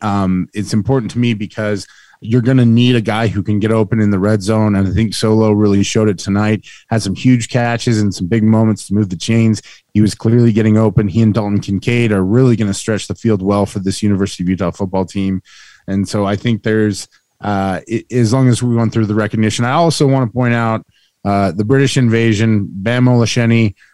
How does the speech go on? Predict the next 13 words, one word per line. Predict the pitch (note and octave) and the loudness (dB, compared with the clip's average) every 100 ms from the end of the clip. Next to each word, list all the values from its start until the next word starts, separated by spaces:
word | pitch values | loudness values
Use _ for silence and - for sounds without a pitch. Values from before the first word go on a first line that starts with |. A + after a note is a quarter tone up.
| _ | _
I | G#2+ | 0
thought | A2 A#2+ G#2 | 0 0 0
was | G#2+ G#2 - C3 | 0 0 -2 -4
really, | G#2 A2+ D3 D3+ D3+ C#3 - | 0 2 4 6 4 0 -4
really | A2 B2 A#2+ A#2+ G#2+ - | 2 4 4 4 2 -4
good | F#2+ A#2 A2 G#2 F#2+ - | 0 2 4 2 0 -6
for | - G#2 | -6 -2
his | F#2 G2+ - | 0 -2 -4
first | - B2 A2+ - - | -4 0 0 -2 -14
start | - - A2+ G#2+ G2+ - _ _ G#2+ | -12 -4 -2 0 -2 -8 _ _ -8
at | G2+ | -8
left | F2 F2 - | -6 -6 -6
tackle. | E2+ D2 - G1+ | -10 -10 -12 -20